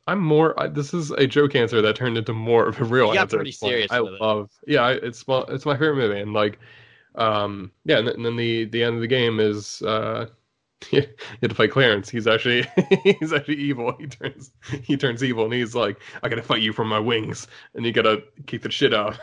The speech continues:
Speaker 1: of <laughs> Clarence. That's a twist. That's my twist in the game.
Speaker 2: Uh,
Speaker 1: Uh,
Speaker 2: aren't, and, and the best part is, aren't you his son?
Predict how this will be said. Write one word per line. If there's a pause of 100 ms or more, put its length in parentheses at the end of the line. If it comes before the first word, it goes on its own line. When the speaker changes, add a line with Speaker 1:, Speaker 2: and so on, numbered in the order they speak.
(280)
Speaker 1:
of
<laughs>
Clarence.
That's
a
twist. (340)
That's
my
twist
in
the
game.
Speaker 2:
Uh,
Speaker 1:
Uh,
Speaker 2:
aren't, (340)
and,
and
the
best
part
is,
aren't
you
his
son?